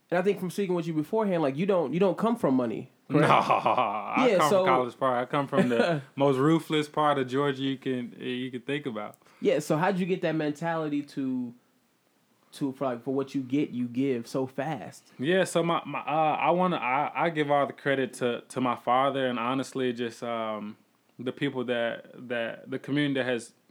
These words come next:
Speaker 2: grown around me. Like I said, I come from College Park, and as much crime goes on in College Park, it's still so much,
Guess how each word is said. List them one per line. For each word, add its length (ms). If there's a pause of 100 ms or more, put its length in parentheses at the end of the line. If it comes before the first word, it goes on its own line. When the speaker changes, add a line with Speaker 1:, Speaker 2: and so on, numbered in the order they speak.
Speaker 2:
grown 260
around 360
me. 160
Like 180
I 40
said, 180
I 100
come 220
from 60
College 400
Park, 440
and 420 (1400)
as 180
much 260
crime 380
goes 300
on 120
in 80
College 400
Park, 340 (360)
it's 200
still 360
so 340
much, 500